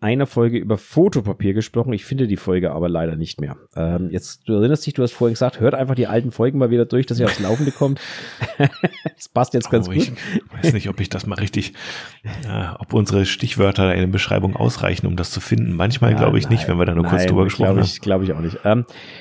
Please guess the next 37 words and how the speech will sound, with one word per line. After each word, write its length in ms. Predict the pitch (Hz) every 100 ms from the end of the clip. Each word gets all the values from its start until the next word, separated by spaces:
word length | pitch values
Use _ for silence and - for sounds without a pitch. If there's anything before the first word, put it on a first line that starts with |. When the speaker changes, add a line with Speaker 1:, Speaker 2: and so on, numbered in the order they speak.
| - _ _ _ _ - -
Speaker 1:
Martin, 500 | 123 185 135 95 92
welches 240 | 180 214
ist 160 | 208 -
dein 100 | 135
Lieblingspapier, 720 | 175 240 - 175 - 165 -
auf 100 | 127
das 180 | 131 -
du 100 | 139
deine 260 | 110 120
Bilder 240 | 117 120 123
drucken 260 | 117 98
lässt? 320 | 85 80 - -
Ähm, 520 | 95 104 107 104 104 -
die 100 | 101
Frage 300 | 101 107 107
lässt 180 | 101
sich 140 | - -
ganz 160 | 101 104
leicht 220 | 98 -
beantworten. 560 | - 107 120 117 110 101
Hahnemühle 460 | 95 98 101 90
Fotorack. 640 | 90 98 90 90 76 - - - _ _
Ähm, 640 | 92 95 95 98 95 95 98
also 140 | 95 101
ich 100 | -
benutze 440 | 107 123 - 117
zu, 260 | - 113 104
wenn 80 | 107
ich 140 | 101
drucken 240 | - 127 123
lasse, 340 | 120 117 -
äh, 320 | 104 101 95
zu 320 | - 110 101 101
neunzig 320 | 107 120 120
Prozent 320 | 107 104 95
Fotorack. 460 | 123 131 127 123 - _ - - - - - _ - _
Ähm, 800 | 98 95 98 98 98 98 98